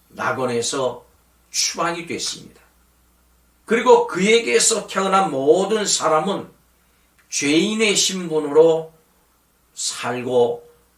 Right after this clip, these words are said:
있다는 사실입니다. 대부분의 사람들이 이 사실을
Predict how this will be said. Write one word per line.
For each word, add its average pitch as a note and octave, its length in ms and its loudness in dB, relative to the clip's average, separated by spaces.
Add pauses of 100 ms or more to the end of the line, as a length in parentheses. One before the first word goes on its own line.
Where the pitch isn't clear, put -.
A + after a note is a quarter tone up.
(200)
있다는 A2+ 480 -10
사실입니다. - 800 -8 (1300)
대부분의 A3 580 6
사람들이 F3+ 720 0
이 E3+ 80 -8
사실을 - 760 -4